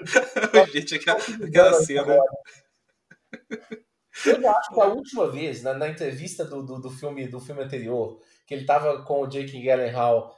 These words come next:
Speaker 2: que fez o, o, que fez o, o Mistério, e que o Mistério põe a mão na, na, na boca dele assim, eu já acho que eles já tão utilizando a fama do Tom Holland de soltar spoiler. Eu acho que eles já tão fazendo um esqueminha com isso, sabe?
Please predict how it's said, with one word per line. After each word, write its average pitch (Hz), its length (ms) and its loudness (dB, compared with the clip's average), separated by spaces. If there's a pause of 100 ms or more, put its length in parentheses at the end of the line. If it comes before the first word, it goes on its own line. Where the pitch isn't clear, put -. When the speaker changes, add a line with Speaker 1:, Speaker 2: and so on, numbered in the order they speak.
(100)
Speaker 2:
que 120 120 -14
fez 127 260 -4
o, 127 80 -2
o, 123 300 -14
que 120 120 -16
fez 123 240 -6
o, 113 380 -8
o 113 140 -10
Mistério, 113 760 0 (300)
e 131 80 -8
que 147 80 -8
o - 20 -4
Mistério 151 380 0
põe 165 140 2
a 151 100 2
mão 147 180 0
na, 135 220 0
na, 135 180 -6
na 131 200 -2
boca 131 300 -4
dele 131 200 -8
assim, 180 260 -10
eu 170 140 -2
já 175 180 6
acho 185 180 0
que 185 100 -12
eles 165 120 -8
já 160 140 2
tão 190 180 -4
utilizando 180 800 -4 (540)
a 156 120 -4
fama 165 460 0
do 165 120 -8
Tom 160 140 0
Holland 139 520 -2
de 143 140 -12
soltar 143 400 2
spoiler. 120 500 0
Eu 139 100 2
acho 151 160 0
que 165 60 -14
eles 151 80 -12
já 156 100 2
tão 170 160 -6
fazendo 156 300 -2
um 156 40 -6
esqueminha 139 540 -8
com 131 100 -8
isso, 117 400 -12
sabe? 117 300 -2